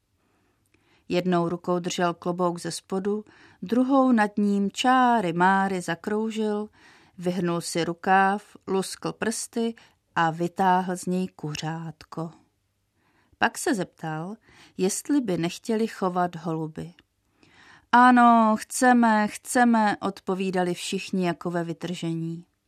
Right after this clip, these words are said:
Opět luskl prsty a vytáhl strakatého holuba. Obecenstvo zíralo,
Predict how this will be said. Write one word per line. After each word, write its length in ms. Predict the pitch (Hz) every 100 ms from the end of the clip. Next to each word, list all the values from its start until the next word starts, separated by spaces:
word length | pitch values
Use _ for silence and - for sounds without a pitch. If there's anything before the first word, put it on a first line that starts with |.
| _ _ _ _ -
Opět 400 | 190 185 - 190
luskl 420 | 196 202 - 208 202
prsty 600 | 208 202 - - 226 226 _ - _
a 120 | 170 160
vytáhl 640 | 170 - 196 196 202 196
strakatého 840 | - - 165 170 165 170 165 175
holuba. 560 | 165 165 151 151 151 160 _ _ _ _ _ _ _ _ _ _ _
Obecenstvo 880 | - 175 180 - 180 180 - - 180
zíralo, 800 | 185 180 185 196 185 180 180 175